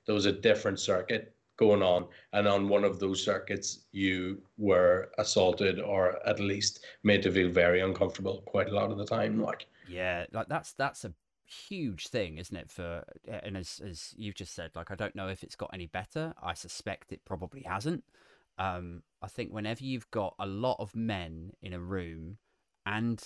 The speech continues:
Speaker 2: a lot of alcohol, which these venues invariably do, uh, and one or two of the men in there have got a position of power or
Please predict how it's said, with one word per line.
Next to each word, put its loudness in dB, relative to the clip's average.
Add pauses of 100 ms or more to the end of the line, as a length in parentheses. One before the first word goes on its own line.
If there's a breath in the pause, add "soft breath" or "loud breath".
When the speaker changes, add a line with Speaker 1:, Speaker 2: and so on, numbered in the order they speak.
(120)
Speaker 2:
a -6
lot -4
of -6
alcohol, -8 (100)
which -16
these -10
venues -8
invariably -6
do, -10 (460 soft breath)
uh, -2 (320)
and -6 (220)
one 0
or -4
two -4
of -8
the -8
men -4
in -8
there -4
have -10
got -8
a -10
position -8
of -8
power -6
or -8